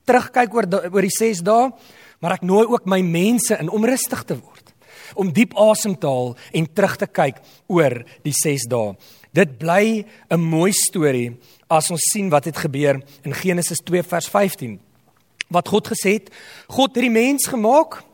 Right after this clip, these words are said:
en dan sê hy, hy het hom in die tuin gelos om te woon, maar ook om die aarde om te spit,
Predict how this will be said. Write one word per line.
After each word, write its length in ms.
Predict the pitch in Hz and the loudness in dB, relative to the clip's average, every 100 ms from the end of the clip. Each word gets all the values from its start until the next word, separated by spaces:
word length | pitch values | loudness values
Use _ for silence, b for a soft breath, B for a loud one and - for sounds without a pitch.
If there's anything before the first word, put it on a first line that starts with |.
| B B B B | B B B B
en 180 | 190 185 | -4 0
dan 240 | 160 196 | 2 2
sê 220 | - 220 208 | -2 -2 2
hy, 280 | 196 190 185 | 2 2 0
hy 120 | 143 | -2
het 80 | 165 | 0
hom 120 | 202 180 | 0 0
in 120 | 190 | -2
die 80 | - | -2
tuin 520 | - 277 254 226 254 233 - - | 0 2 2 0 -2 -6 -10 -2
gelos 480 | 196 175 240 269 - | 2 4 2 0 -4
om 120 | 196 | 0
te 120 | 208 | 2
woon, 500 | 143 190 196 196 240 - B B | 2 2 2 0 -6 -12 B B
maar 180 | - 196 - | 0 0 2
ook 360 | 269 330 - 240 | 4 4 2 0
om 140 | 233 | 2
die 140 | 226 | 0
aarde 380 | 202 233 262 247 | 2 4 4 2
om 180 | 220 226 | 0 0
te 120 | 240 | -2
spit, 500 | - - 254 - - | -4 0 0 0 -10